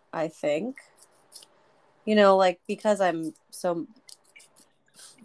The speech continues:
focused on work, my emotional state has to do with how I'm doing at work, too. Um, 'cause I like to, um, succeed.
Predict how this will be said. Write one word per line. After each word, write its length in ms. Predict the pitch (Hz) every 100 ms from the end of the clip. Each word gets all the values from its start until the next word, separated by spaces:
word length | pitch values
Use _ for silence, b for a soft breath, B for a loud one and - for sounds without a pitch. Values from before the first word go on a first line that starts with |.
| - - -
focused 400 | 160 156 160 151
on 140 | 143
work, 240 | 147 165 214 - - _ - _ - _ _ _ _ _ _ _ - -
my 220 | - 170 165
emotional 420 | 165 160 160 156
state 320 | 156 - 151 165
has 220 | 151 156
to 100 | 143
do 160 | 143
with 140 | 139 151
how 120 | 147
I'm 120 | 143
doing 240 | 147 143 139
at 80 | 139
work, 220 | 135 -
too. 300 | 160 151 185 - _ -
Um, 420 | 131 120 80 175 - _ _ - - _ _ _ _ _
'cause 120 | -
I 80 | 143
like 220 | 131 -
to, 260 | - 151 156 - _ _ _ _ - - _ _ _ _ _ _ - -
um, 600 | 120 - 57 - - - _ _ - -
succeed. 480 | - 160 - 160